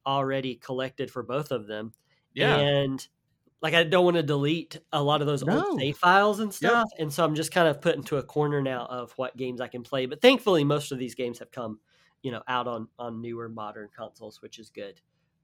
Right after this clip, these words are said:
Speaker 2: And it
Speaker 1: Uh,
Speaker 2: also stinks, like, I was playing Wave Race on the sixty-four, uh,
Speaker 1: Mm-hmm.
Speaker 2: online the other day on the Switch, and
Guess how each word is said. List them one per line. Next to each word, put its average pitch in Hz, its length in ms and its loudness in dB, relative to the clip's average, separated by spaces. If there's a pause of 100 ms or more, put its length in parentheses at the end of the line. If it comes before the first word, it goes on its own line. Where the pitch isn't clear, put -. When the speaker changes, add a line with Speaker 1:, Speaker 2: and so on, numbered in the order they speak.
(140)
Speaker 2:
And 147 100 -2
it 143 60 -2
Speaker 1:
Uh, - 0 -
Speaker 2:
also 160 260 -2
stinks, 127 360 -6
like, 120 120 -4
I 120 80 0
was 143 120 -2
playing 120 340 -6
Wave 107 280 -4
Race 131 340 2
on 117 260 -2
the 107 80 -4
sixty-four, 120 840 -2 (260)
uh, 135 40 6 (120)
Speaker 1:
Mm-hmm. 107 240 4
Speaker 2:
online 120 640 2
the 135 120 2
other 131 160 2
day 131 120 2
on 123 100 2
the 110 60 -4
Switch, 127 540 -2 (240)
and 127 480 2